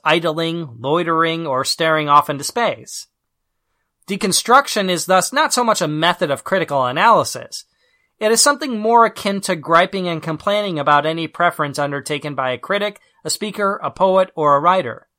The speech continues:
Deconstruction tends to be more sophisticated than rhapsodies about why blue is not better than orange because Milton and Browning are more complex than blue and orange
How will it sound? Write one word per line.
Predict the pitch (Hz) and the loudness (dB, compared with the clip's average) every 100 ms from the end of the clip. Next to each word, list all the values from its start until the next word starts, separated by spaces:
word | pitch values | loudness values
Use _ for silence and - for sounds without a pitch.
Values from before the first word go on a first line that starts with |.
| _ _ _ _ _ _ - | _ _ _ _ _ _ -6
Deconstruction | 185 185 175 220 220 - 185 | -2 0 2 2 2 0 -4
tends | - 214 208 | -4 -4 -4
to | 180 | -4
be | 175 | -4
more | 175 180 175 | -2 0 0
sophisticated | 165 156 233 208 - 185 170 151 | -2 -2 -4 -6 -6 -4 -4 -6
than | 147 | -4
rhapsodies | 143 175 170 170 147 147 131 135 | 0 0 0 -4 -4 -4 -6 -4
about | 156 135 175 170 156 | -2 2 4 4 4
why | 156 160 | 2 2
blue | 147 156 160 156 | 0 -2 0 0
is | 127 | 2
not | 160 156 | 2 4
better | 160 156 | 2 0
than | 139 131 | -2 -2
orange | 190 190 165 - | 0 2 0 -2
because | 156 - 147 123 | -8 -4 -4 -2
Milton | 156 180 180 151 | 2 2 0 -4
and | 139 | 0
Browning | 160 180 185 143 131 | 4 6 4 0 -2
are | 135 | -2
more | 156 165 156 | 2 2 2
complex | 156 151 139 156 185 - | 4 4 4 0 0 -2
than | 147 139 | -8 -4
blue | 147 143 | -4 -2
and | 131 | 0
orange | 202 214 147 151 | 2 4 4 0